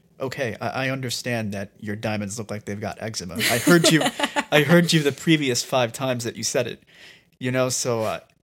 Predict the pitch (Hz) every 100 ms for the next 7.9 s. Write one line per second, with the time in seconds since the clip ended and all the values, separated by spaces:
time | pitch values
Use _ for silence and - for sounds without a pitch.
0 | - - - 131 123 110 117 104 - -
1 | - 311 - - - - - - - -
2 | - - - 254 392 494 539 427 240 233
3 | 233 240 175 208 196 190 175 - - -
4 | 233 147 147 139 - 104 117 127 123 127
5 | 135 120 101 101 104 160 _ _ _ _
6 | - 123 110 107 113 107 - 117 123 -
7 | - 127 120 117 98 - - - -